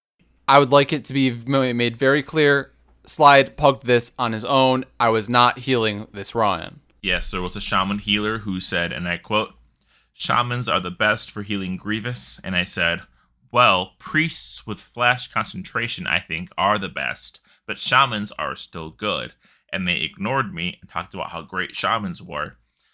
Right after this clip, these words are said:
Speaker 2: And the shaman healer couldn't keep everybody alive through regular trash. I mean, fortified trash, to be fair.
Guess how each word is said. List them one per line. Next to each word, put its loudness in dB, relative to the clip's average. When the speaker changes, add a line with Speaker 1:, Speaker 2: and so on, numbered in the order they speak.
Speaker 2:
And -20
the -16
shaman -6
healer -8
couldn't -8
keep -6
everybody -6
alive 0
through -12
regular -8
trash. -2
I -10
mean, -2
fortified 0
trash, -8
to -20
be -14
fair. -12